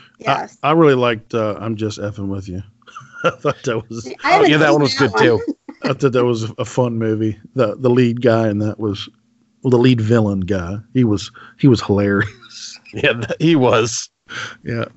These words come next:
Speaker 2: yeah.
Speaker 1: Well, what's really cool about this one is you kinda, like, for the first half hour, it, <sighs> kinda getting the Bible shoved down your throat a little. There, like I said, there's some,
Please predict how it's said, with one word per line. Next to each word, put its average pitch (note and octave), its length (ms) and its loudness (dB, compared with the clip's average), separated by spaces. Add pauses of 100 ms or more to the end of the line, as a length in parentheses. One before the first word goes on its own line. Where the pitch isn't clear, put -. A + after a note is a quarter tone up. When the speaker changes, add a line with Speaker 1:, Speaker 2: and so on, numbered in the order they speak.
Speaker 2:
yeah. G#2 160 -6 (480)
Speaker 1:
Well, C4 160 2
what's D#4+ 200 2
really F#4 200 2
cool D4 200 2
about A#3 260 2
this A#3+ 200 -4
one A3+ 160 -4
is G#3 240 -4
you G#3 80 -10
kinda, C4+ 340 -6
like, A3 360 -4
for A3+ 120 -8
the G#3+ 100 -4
first C4+ 280 -4
half - 240 0
hour, G3+ 640 0 (380)
it, - 420 -10
<sighs> - 60 -12
kinda G#3+ 960 0
getting C4 180 4
the A3 80 6
Bible A3 380 4
shoved A3 280 0
down A3 220 2
your A3 80 -2
throat A3 320 -2
a G#3+ 100 0
little. G#3+ 380 2
There, F#3+ 200 0
like G#3 200 2
I A3 80 2
said, G#3 220 0
there's G3+ 160 4
some, A#3 140 0